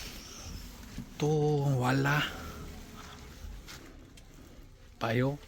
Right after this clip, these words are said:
અને ભાઈઓની બહેનો, જો તમે આજના જમાનાની અંદર પણ એજન્ટનો બાયોડેટા ન કાઢી શકતા હો, તો પાંચ લાખ રૂપિયા શું કરવા આપી દ્યો છો સીધા?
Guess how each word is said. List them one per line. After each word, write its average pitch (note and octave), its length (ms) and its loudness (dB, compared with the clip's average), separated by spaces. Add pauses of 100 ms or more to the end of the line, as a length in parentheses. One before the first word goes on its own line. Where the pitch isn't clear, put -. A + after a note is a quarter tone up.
(640)
અને B2+ 240 10
ભાઈઓની A#2 300 10
બહેનો, A2 320 8 (1040)
જો B2+ 180 12
તમે D#3 320 12
આજના C#3 300 12
જમાનાની C#3 520 8
અંદર C3 240 10
પણ B2+ 240 4
એજન્ટનો C#3 480 6
બાયોડેટા B2+ 480 8
ન C3+ 180 10
કાઢી B2+ 260 8
શકતા A2+ 460 2
હો, A#2+ 120 -2 (760)
તો B2+ 120 4
પાંચ A#2+ 340 6
લાખ B2 240 8
રૂપિયા B2 280 8
શું C3 240 8
કરવા A#2+ 260 8
આપી A2 180 6
દ્યો A2 200 8
છો G#2+ 180 4
સીધા? G2 320 0